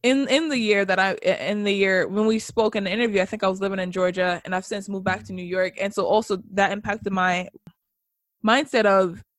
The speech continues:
no matter what, you can always restart, right? You could always restart. You could always have a, you know, a fresh start. You could always change your mind. You don't have to just do this one thing. And, like, that goes back to the career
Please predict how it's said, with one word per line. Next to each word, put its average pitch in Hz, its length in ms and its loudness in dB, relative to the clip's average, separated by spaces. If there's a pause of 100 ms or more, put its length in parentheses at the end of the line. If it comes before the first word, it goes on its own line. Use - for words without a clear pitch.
(140)
no 233 140 0
matter 269 260 2
what, 214 220 0
you 262 80 -2
can 294 100 -2
always 349 300 2
restart, 190 720 -6
right? 190 240 -2
You 247 120 -2
could 269 120 -2
always 262 260 0
restart. 185 720 0 (340)
You 214 140 -2
could 214 80 2
always 233 500 2
have 220 140 0
a, 220 120 -2 (120)
you 202 180 -6
know, 175 220 -6
a 185 60 -6
fresh 208 300 -2
start. 190 300 0
You 196 80 -4
could 220 80 2
always 233 220 2
change 214 260 -6
your 202 80 -4
mind. 185 540 -6 (260)
You 214 80 -2
don't 220 100 2
have 214 360 -2
to 196 420 -6 (420)
just 208 200 -8
do 226 100 -2
this 208 140 0
one 202 180 -2
thing. 285 180 2
And, 208 100 -2
like, 175 200 -4
that 196 220 2
goes 196 240 -2
back 196 300 0
to 226 60 -16
the 196 100 -8
career 196 600 -8